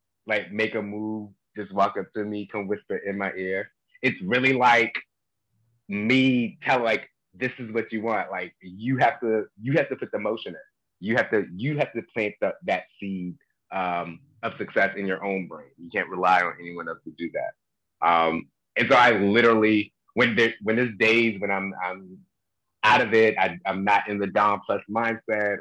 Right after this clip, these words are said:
or I have writer's block or something like that, like, that song always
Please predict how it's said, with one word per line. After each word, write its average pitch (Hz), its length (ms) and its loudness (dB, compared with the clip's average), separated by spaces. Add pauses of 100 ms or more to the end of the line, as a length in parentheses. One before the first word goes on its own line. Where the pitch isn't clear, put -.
or 90 460 -6 (100)
I 104 60 0
have 90 220 -2
writer's 107 340 -2
block 95 220 -6
or 95 100 -14
something 95 160 -10
like 92 220 -6
that, 95 220 2 (340)
like, 95 140 -4
that 98 200 -2
song 95 360 -2
always 95 280 -4